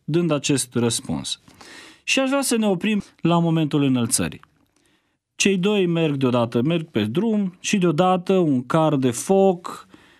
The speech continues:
Mărturisesc că m-am tot întrebat cum o fi arătat acest car de foc. Trebuie să fi fost înger, cu siguranță, dar trebuie să fi fost înfricoșător, spectaculos atât pentru Ilie cât și pentru Elisei. Cei doi sunt despărțiți, cei doi sunt aruncați unul într-o parte și în alta.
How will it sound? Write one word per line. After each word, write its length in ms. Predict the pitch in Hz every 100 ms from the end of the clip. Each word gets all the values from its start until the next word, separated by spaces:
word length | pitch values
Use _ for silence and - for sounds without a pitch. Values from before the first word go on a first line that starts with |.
| _ -
Mărturisesc 520 | 160 151 170 196 180
că 60 |
m-am 180 | 180 170
tot 180 | 165 185
întrebat 460 | 185 160 156 165 160
cum 160 | 175
o 40 | 165
fi 160 | 156
arătat 360 | 139 135 151 139
acest 300 | 120 131 110
car 220 | - 123
de 120 | 110
foc. 520 | 101 - 107 - - -
Trebuie 140 | 214
să 120 | 170
fi 80 | 151
fost 260 | 151 180 175
înger, 300 | 185 131 117
cu 100 | 120
siguranță, 560 | 117 127 160 165 151 135 - - -
dar 100 | -
trebuie 140 | 170 254
să 140 | 220
fi 100 | 185
fost 280 | 170 214 180
înfricoșător, 800 | 180 156 151 147 139 120 202 165
spectaculos 640 | - - 214 214 - 214 185
atât 240 | 160 170
pentru 300 | 170 160 147
Ilie 280 | 151 170 185
cât 180 | 170 156
și 120 | -
pentru 380 | 170 175 160 165
Elisei. 680 | 165 170 151 - 196 147 107 - - - - _ _ _ -
Cei 180 | 175 175
doi 280 | 143 202 202
sunt 300 | - 185 156
despărțiți, 800 | 160 - 170 160 - 233 - -
cei 160 | 160
doi 140 | 156 180
sunt 180 | 180 175
aruncați 540 | 175 175 208 208 190
unul 120 | 190
într-o 180 | 180 175
parte 300 | 190 190 185
și 140 | 165
în 120 | 180 190
alta. 420 | 208 180 135